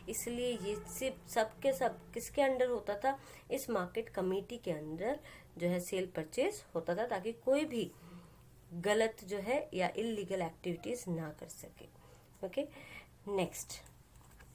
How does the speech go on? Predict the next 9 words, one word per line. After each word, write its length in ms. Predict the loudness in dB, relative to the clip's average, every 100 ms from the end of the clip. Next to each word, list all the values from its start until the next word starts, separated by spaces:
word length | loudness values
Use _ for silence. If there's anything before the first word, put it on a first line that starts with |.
| -2 2
Next 240 | 4 4
आता 200 | 2 2
है 100 | 0 6
cooperative 760 | 6 6 2 2 2 2 2
agriculture 880 | -2 -2 -2 -2 -2 0 0 2 2
marketing 540 | 2 -2 -6 -4 -4
societies, 840 | -4 -10 -8 -8 -10 -10 -6 -6 -8 -12 -14 -12
कि 60 | -10
cooperative 880 | 0 0 0 -2 -2 2 6 6